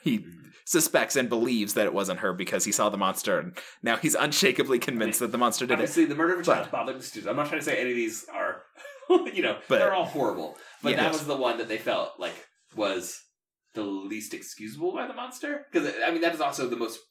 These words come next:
Speaker 2: premedit-, I mean,
Speaker 1: Yeah.
Speaker 2: he's premeditating a lot of these.
Speaker 1: But,
Speaker 2: Uh,
Speaker 1: but
Speaker 2: but
Speaker 1: he framed somebody to make them look guilty and be killed, and, and that seems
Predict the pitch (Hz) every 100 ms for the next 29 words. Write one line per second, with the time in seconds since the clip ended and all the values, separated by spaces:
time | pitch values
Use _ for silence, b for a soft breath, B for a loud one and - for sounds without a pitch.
0 | - - 139 131 120 - 110 - 101 87
1 | - - 220 - - - - 214 - 139
2 | 104 - - - - - B B 143 -
3 | - 101 95 87 - 143 - 175 127 -
4 | 175 170 165 - 139 127 120 113 110 B
5 | B B B _ _ - 147 131 131 113
6 | 127 127 110 104 110 98 - 101 101 104
7 | 95 127 104 95 - _ _ _ 113 104
8 | 90 107 107 113 110 - 131 110 104